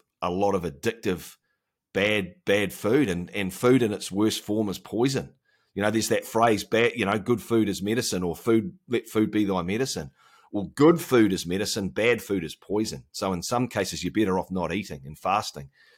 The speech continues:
than you would be to be consuming. So I often just ask them straight up, you know, "Where would you like to start?" And one thing leads to another. I firmly believe that, Liam, if you can get your diet sorted, it leads to more energy, you want to exercise more, and so on and so on, so on down the track.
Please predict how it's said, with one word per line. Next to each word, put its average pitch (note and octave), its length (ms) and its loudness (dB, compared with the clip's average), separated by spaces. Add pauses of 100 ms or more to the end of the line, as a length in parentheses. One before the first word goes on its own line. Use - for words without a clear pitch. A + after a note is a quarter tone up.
than F2+ 120 -2
you F2 100 -2
would F#2 140 -2
be F2 140 -2
to E2 100 -4
be E2 140 -6
consuming. F2+ 640 -6
So G2 280 -2 (560)
I B2 160 8
often D3+ 280 4
just B2+ 200 0
ask C#3+ 240 4
them G#2+ 100 -4
straight A#2 300 2
up, - 320 2
you F2+ 80 -4
know, A2+ 120 2
"Where C3+ 160 2
would A#2 140 -2
you A2+ 60 -2
like A#2 180 2
to F#2+ 100 -10
start?" D#3+ 380 0 (260)
And G#2 400 -2 (380)
one C3+ 420 4
thing C3 400 2
leads B2 280 2
to A2 160 0
another. G#2 380 0 (260)
I F#2+ 100 2
firmly A2 380 2
believe G#2 280 2
that, G#2 140 -6
Liam, A2+ 240 2
if F#2+ 100 -6
you B2+ 120 2
can A#2 140 -2
get B2 120 -2
your G2 120 -2
diet A#2+ 340 2
sorted, D#3 380 0 (420)
it G2+ 160 -4
leads G#2+ 280 2
to F#2+ 80 -6
more F#2+ 200 -2
energy, A2+ 560 -2
you G2 100 -4
want F#2+ 200 -2
to G2 120 -4
exercise F#2+ 540 -4
more, F#2+ 240 -2
and F2 100 -8
so F#2 260 -4
on E2+ 60 -6
and D#2+ 120 -10
so F2+ 260 -4
on, C#2+ 120 -10
so A2 260 0
on F#2 100 0
down E2+ 180 -4
the D2+ 80 -10
track. D#2+ 280 -8